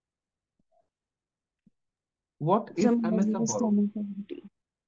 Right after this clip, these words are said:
Speaker 1: Marginal standing facility, सही है। विद्यानंद, सही बोला तान्या ने?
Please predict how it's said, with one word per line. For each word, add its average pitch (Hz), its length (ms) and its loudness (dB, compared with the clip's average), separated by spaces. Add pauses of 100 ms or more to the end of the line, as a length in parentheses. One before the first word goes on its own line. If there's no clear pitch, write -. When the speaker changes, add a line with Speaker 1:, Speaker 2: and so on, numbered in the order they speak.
(340)
Speaker 1:
Marginal 160 680 4 (120)
standing 170 360 2
facility, 127 420 -2 (2250)
सही 104 160 -6
है। - 160 -16 (840)
विद्यानंद, 151 500 0 (1600)
सही 180 120 4
बोला 202 240 2
तान्या 196 280 0
ने? 226 160 0